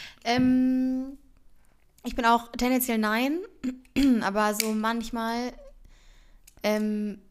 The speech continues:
ich finde schon, dass eine Badewanne irgendwie was Entspannendes hat.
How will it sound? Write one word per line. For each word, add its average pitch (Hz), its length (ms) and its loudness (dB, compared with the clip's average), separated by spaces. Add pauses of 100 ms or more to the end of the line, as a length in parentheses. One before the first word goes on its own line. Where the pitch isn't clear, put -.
(240)
ich - 120 -8
finde 254 260 2
schon, 247 400 2
dass 214 240 -4
eine 220 120 -6
Badewanne 208 400 -2
irgendwie 214 300 -4
was 196 140 -6
Entspannendes 220 680 -4
hat. 269 360 -6